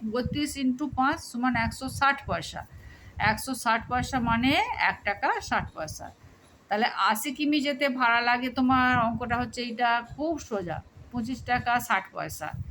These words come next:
এক কিমি যেতে ভাড়া লাগে পঁচিশ টাকা ষাট পয়সাটা পঁচিশশো ষাট করে নিলাম,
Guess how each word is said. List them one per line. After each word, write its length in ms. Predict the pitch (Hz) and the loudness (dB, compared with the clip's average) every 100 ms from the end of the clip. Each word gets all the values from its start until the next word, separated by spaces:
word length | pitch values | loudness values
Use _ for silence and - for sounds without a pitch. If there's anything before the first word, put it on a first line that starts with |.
| - - - | -10 -10 -2
এক 280 | 185 226 226 | 2 2 2
কিমি 240 | - 269 269 | 2 4 4
যেতে 260 | 277 277 | 2 0
ভাড়া 280 | 262 269 269 | 2 4 4
লাগে 380 | 269 262 262 262 | 4 2 2 -2
পঁচিশ 420 | 262 240 226 254 | -2 -6 -6 -6
টাকা 260 | - 247 254 | -6 -2 -2
ষাট 320 | - 226 - | 0 0 0
পয়সাটা 380 | 240 240 247 254 | -4 -6 -6 -6
পঁচিশশো 580 | 254 254 262 269 262 254 | -2 -2 -2 -8 -8 -8
ষাট 440 | - 214 226 - | -2 0 0 -2
করে 140 | 247 | -2
নিলাম, 420 | 254 254 254 254 | 2 2 2 2